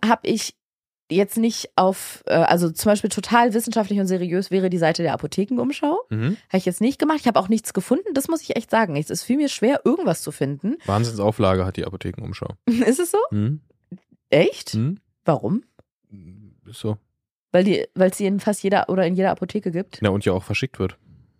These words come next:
Speaker 1: Die wird verschickt?
Speaker 2: Mhm.
Speaker 1: Das war mir gar nicht klar. Ich dachte, die kriegt man, wenn man da seine Packung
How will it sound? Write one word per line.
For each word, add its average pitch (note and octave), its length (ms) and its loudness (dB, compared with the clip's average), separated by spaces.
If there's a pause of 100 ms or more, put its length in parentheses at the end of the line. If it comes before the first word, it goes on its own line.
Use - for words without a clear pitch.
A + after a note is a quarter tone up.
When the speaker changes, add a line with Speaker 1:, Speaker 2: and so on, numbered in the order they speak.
(680)
Speaker 1:
Die B2 120 -10
wird D#3 100 -2
verschickt? - 600 -2
Speaker 2:
Mhm. A#2 180 0
Speaker 1:
Das - 120 -16
war B2+ 60 -2
mir A#2 120 -6
gar B2 100 -4
nicht B2+ 140 -8
klar. E3 120 0
Ich D#3 80 -2
dachte, D#3+ 220 0
die D#3 100 -6
kriegt - 220 -6
man, E3+ 160 0
wenn E3 80 2
man D#3+ 140 2
da D#3+ 120 4
seine D#3+ 200 0
Packung D#3+ 580 -4